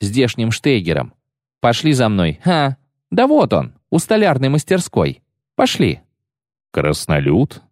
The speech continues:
«Ага. Его зовут Голян Дроздок.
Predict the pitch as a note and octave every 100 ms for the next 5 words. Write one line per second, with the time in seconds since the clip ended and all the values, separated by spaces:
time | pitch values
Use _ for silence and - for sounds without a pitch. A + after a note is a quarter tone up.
0 | _ _ _ _ - C#3 C#3 C3 D3 -
1 | _ _ _ A2+ D#3 F3+ C3 C#3 D#3+ A2+
2 | C3+ C3 C#3 C#3+ D3+ D#3+ G2 E2 -